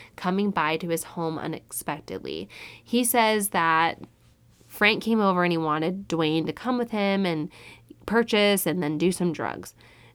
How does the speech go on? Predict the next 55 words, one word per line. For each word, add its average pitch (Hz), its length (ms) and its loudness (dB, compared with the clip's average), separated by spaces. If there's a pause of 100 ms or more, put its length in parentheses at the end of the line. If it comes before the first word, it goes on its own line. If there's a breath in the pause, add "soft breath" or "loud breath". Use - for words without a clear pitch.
Dwayne 233 340 4
said, 196 480 4
"I 196 100 2
mean, 196 200 4
yeah, 226 280 4
that 202 180 0
sounds 202 220 2
good. 190 180 2
I'll 175 160 6
do 175 240 2
that, 175 180 2
but 151 100 0
we 160 80 4
can't 180 360 -2
do 175 100 2
it - 120 0
here - 360 -4
at 151 100 0
my 160 120 -2
house 175 400 0
because 175 260 -4
my 156 140 -2
kids 233 320 -6
are 165 100 -4
here 139 320 -6
and 151 160 -6
I 151 60 -2
don't 160 180 -6
want 151 220 -6
them 151 160 -6
around 156 280 -4
this 156 120 -8
kind - 200 -12
of 175 60 -10
stuff." - 260 -10
So - 300 -4 (360 loud breath)
they 196 180 2
left 185 400 2
Dwayne's 160 320 -2
house 175 420 0
and 165 160 -4
went 160 200 -4
to 175 100 -4
a - 20 0
mutual 175 460 -2
friend 139 500 -6
named 147 300 -4 (160)
Garfield, 123 800 -4 (760 soft breath)
and 160 220 0
they, 147 220 -2 (240)
that's 160 260 4
where 139 80 -4
they 139 100 -4
got - 200 -6
high. - 320 -8